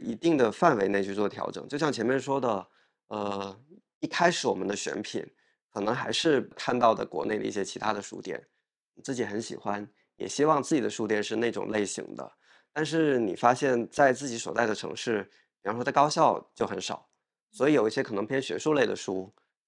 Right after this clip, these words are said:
它有效的这种读者受众，它就是少的。所以如果你要继续的去采更多这方面的书，它必然很难产生销售，甚至不会有借阅。所以在这种比例之间，其实还是要去做一个这种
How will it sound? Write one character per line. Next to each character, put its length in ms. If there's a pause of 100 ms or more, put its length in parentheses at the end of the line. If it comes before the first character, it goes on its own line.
(100)
它 240
有 220
效 180
的 100
这 120
种 180
读 140
者 120
受 160
众， 300
它 140
就 160
是 100
少 300
的。 120 (640)
所 80
以 60
如 220
果 140
你 140
要 380 (120)
继 160
续 240
的 160
去 360 (200)
采 240
更 180
多 120
这 80
方 140
面 160
的 60
书， 340 (320)
它 120
必 180
然 300 (100)
很 220
难 160
产 140
生 120
销 180
售， 220
甚 180
至 60
不 240
会 140
有 80
借 220
阅。 200 (640)
所 140
以 60
在 160
这 120
种 140
比 160
例 160
之 140
间， 140
其 140
实 60
还 200
是 180
要 160
去 120
做 220
一 80
个 180
这 140
种 240